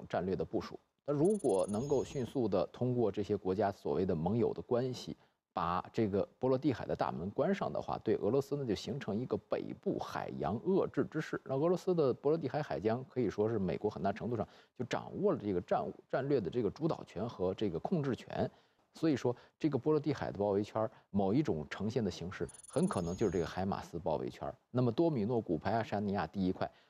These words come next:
推倒之后，接下来很可能立陶宛呢、波兰、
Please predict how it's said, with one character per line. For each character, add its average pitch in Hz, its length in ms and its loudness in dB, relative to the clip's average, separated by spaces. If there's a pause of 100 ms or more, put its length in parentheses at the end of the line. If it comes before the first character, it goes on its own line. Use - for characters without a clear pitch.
(140)
推 127 120 0
倒 - 160 2
之 - 120 -6
后， - 260 -4
接 120 100 2
下 101 160 0
来 71 120 0
很 104 200 -2
可 98 140 -4
能 78 260 -2
立 117 140 0
陶 101 180 0
宛 107 160 2
呢、 104 200 0 (520)
波 131 160 2
兰、 101 240 2